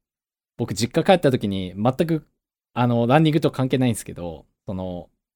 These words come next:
親父とね、酒を飲むんですよ。で、二人で酒飲んでい-、いろんなお話をするんですけど、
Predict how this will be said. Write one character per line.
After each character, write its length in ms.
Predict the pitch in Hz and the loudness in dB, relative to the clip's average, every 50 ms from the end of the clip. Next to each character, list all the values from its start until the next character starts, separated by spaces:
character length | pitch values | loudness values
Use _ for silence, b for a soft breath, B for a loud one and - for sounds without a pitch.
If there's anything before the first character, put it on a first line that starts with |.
| _ _ _ _ | _ _ _ _
親 240 | - 117 123 147 170 | -2 2 4 4 4
父 140 | 170 175 170 | 4 2 2
と 140 | - 175 165 | 0 0 0
ね、 200 | 165 165 202 - _ | 0 -2 -4 -8 _
酒 320 | - - 139 131 - 160 | -6 -4 -2 2 2 4
を 60 | 156 156 | 4 4
飲 180 | 151 147 151 | 4 4 4
む 80 | 143 127 | 4 2
ん 60 | 107 | 0
で 80 | 95 87 | -2 -4
す 160 | - - 87 | -8 -10 -10
よ。 180 | 78 71 - - _ _ _ _ _ _ _ _ _ _ _ _ | -12 -14 -16 -20 _ _ _ _ _ _ _ _ _ _ _ _
で、 580 | - 104 117 120 131 131 127 117 107 92 - - _ _ - | -8 -2 2 4 4 6 6 4 2 0 -4 -10 _ _ -8
二 180 | - - 147 | -2 2 2
人 140 | 147 156 147 | 4 4 4
で 60 | 131 | 2
酒 240 | 117 - 117 - 131 | 2 0 -2 -2 0
飲 180 | 123 127 135 131 | 0 2 2 2
ん 60 | 120 | 2
で 200 | 110 101 98 95 | 0 0 -2 -2
い-、 180 | 104 110 123 - | -4 -6 -6 -4
い 100 | 113 110 | -4 -2
ろ 80 | 113 | -2
ん 60 | 113 117 | -2 -2
な 120 | 123 131 | -2 -2
お 100 | 123 123 | -2 -2
話 300 | 131 131 131 127 123 139 | 0 0 0 -2 -2 -4
を 60 | 127 | -4
す 140 | - - 117 | -4 -4 -4
る 100 | 123 120 | -2 -2
ん 60 | 117 | -2
で 80 | 104 95 | -4 -6
す 100 | - - | -8 -12
け 120 | - 80 | -14 -12
ど、 480 | 78 85 87 90 87 87 85 82 - | -10 -8 -8 -8 -8 -10 -10 -12 -16